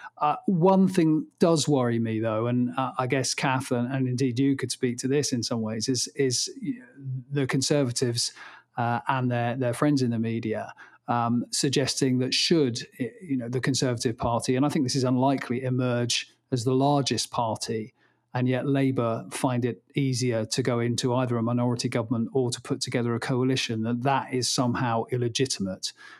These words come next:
That is something that was warned about by the Conservative press in twenty fifteen when they thought they were going to lose. It's complete rubbish, of course, constitutionally,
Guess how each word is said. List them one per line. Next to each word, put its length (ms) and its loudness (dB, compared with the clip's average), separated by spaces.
That 200 2
is 160 4
something 440 2
that 180 -2
was 340 -2
warned 320 2
about 280 0
by 140 2
the 100 -2
Conservative 560 -2
press 320 0
in 80 0
twenty 300 -2
fifteen 440 0
when 120 0
they 100 0
thought 220 -2
they 80 -2
were 120 -2
going 220 -2
to 100 -4
lose. 580 -2
It's 160 -2
complete 440 -2
rubbish, 540 0
of 80 -8
course, 260 -2
constitutionally, 1040 -2